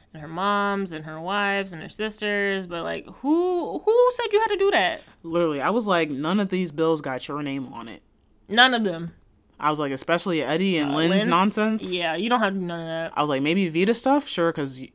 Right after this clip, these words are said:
Speaker 2: you, I guess, basically inherited whatever."
Speaker 1: Mm-hmm.
Speaker 2: I don't know. But them other people, that ain't got nothing to do with you.
Speaker 1: Release.
Speaker 2: I would say, I'm, I release myself from y'all's debt.
Speaker 1: Because legally you're not responsible. You
Speaker 2: I'm
Speaker 1: cannot
Speaker 2: not
Speaker 1: make me pay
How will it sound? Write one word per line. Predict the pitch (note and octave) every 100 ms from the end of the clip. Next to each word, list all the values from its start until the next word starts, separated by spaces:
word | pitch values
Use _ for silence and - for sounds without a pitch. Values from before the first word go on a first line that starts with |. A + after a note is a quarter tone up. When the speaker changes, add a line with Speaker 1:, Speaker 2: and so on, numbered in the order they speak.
| _
Speaker 2:
you, | C#3+ C#3+ C#3 C3+ C3 _ -
I | B2
guess, | C3+ C3
basically | - C3+ C#3 C3+ B2+
inherited | C3+ C3 C3 C#3+ E3+ D#3 -
whatever." | A#2+ B2 - A#2
Speaker 1:
Mm-hmm. | F#3 F3+
Speaker 2:
I | D3 B2+
don't | G#2+
know. | F2 - _ _ _ -
But | C3 C#3
them | C#3
other | F3 C#4+
people, | A#3+ E4 E4+ E4 - _
that | G3 A#3+
ain't |
got | D#3+
nothing | D3+ C#3
to |
do | C3+ D3
with | -
you. | C#3+ C3 E3 _ _ _ _ _ -
Speaker 1:
Release. | E3+ F3+ F#3 F3 - - - -
Speaker 2:
I | C3 D#3
would | D3+
say, | C#3+ C3
I'm, | C3+ F3+ E3 B2 -
I | D#3+
release | D#3+ D3 F3 -
myself | D3+ D#3+ D#3+
from | - B2+
y'all's | D3 F3 C#3+
debt. | A#2 G2+ - _ _ _ _ _ _ _ _ -
Speaker 1:
Because | C4+ E4+
legally | A#3+ C#4+ D4 D4
you're | C4+
not | C4 A#3
responsible. | - C#4 D#4 C#4
You | C4+ D4
Speaker 2:
I'm | D#4
Speaker 1:
cannot | F#4+
Speaker 2:
not | F#4+ F4
Speaker 1:
make |
me |
pay | E4